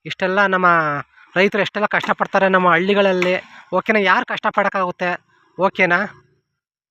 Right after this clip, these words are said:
ರೈತರ ಕಷ್ಟ ಜೀವನ ನೋಡಿ ನಮ್ಮಂತ್ರಿಗೆ ಗೊತ್ತು, ಯಾಕೆಂದ್ರೆ ನಾವು ಮಾಡಿ ಬಂದಿದ್ದೀವಿ ರೈತರ ಜೀವನನ ಫ್ರೆಂಡ್ಸ್. ಓಕೆನಾ? ನಮ್ಮ ರೈತರು ಹಳ್ಳಿಗಳಲ್ಲಿ ಕಷ್ಟ ಜೀವನ ಹೇಗೆಲ್ಲ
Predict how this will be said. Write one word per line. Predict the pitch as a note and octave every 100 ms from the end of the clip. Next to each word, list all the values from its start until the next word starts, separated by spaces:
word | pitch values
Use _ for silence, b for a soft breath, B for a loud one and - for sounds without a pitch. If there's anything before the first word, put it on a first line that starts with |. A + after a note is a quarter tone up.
| _ _ _ _ _ _ _ _ _ _ _
ರೈತರ | E3+ G3+ A3
ಕಷ್ಟ | - F3 A3+
ಜೀವನ | E3+ F#3+ G#3 G3+
ನೋಡಿ | G3 F#3+
ನಮ್ಮಂತ್ರಿಗೆ | F3+ F#3 G3+ F#3 G3+
ಗೊತ್ತು, | F#3 F#3 F#3
ಯಾಕೆಂದ್ರೆ | F3+ G3 A3 G#3+
ನಾವು | F#3+ F#3 C4
ಮಾಡಿ | A#3+ A3+ A3
ಬಂದಿದ್ದೀವಿ | F3+ G3+ G3 F#3+
ರೈತರ | F3+ F#3+ F#3+ F#3
ಜೀವನನ | D#3 F3+ F3+ E3 E3+ E3 - _ _ _ _
ಫ್ರೆಂಡ್ಸ್. | - F#3+ - E3
ಓಕೆನಾ? | F#3 - F#3
ನಮ್ಮ | F3+ F3+ E3+ E3 - B B _
ರೈತರು | E3+ A3+ B3
ಹಳ್ಳಿಗಳಲ್ಲಿ | G#3+ G#3 A3 A3+ A3
ಕಷ್ಟ | F#3+ - B3
ಜೀವನ | F#3 A3+ A3
ಹೇಗೆಲ್ಲ | G#3 F3+ G3 A#3